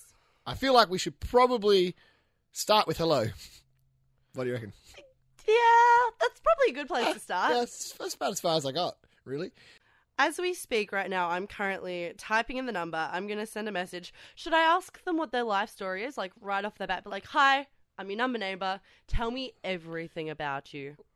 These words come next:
Speaker 1: I think for you to do that, you need to tell them about yourself first, because who is, is gonna open up to a stranger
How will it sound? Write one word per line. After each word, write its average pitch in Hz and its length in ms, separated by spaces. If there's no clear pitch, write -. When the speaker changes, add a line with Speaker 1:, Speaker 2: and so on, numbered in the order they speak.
Speaker 1:
I 170 200
think 233 440
for 180 320
you 175 380
to 165 120
do 156 200
that, 135 260
you 131 220
need 131 220
to 113 60
tell 120 280
them 117 160
about 104 320
yourself 135 840
first, - 720
because 135 640
who 196 360
is, 165 140
is 139 120
gonna 135 160
open 135 200
up 127 100
to 131 100
a 120 60
stranger 117 440